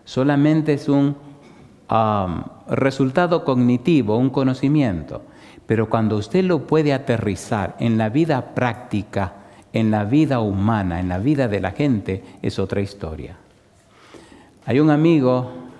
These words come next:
que es médico y quien fuera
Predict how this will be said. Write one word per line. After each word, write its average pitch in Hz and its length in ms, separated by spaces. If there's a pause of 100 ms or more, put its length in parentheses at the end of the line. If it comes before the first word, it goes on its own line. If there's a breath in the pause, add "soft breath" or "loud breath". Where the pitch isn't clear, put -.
que 107 200
es 110 100
médico 110 840 (1040 soft breath)
y 98 100
quien 101 280
fuera 120 840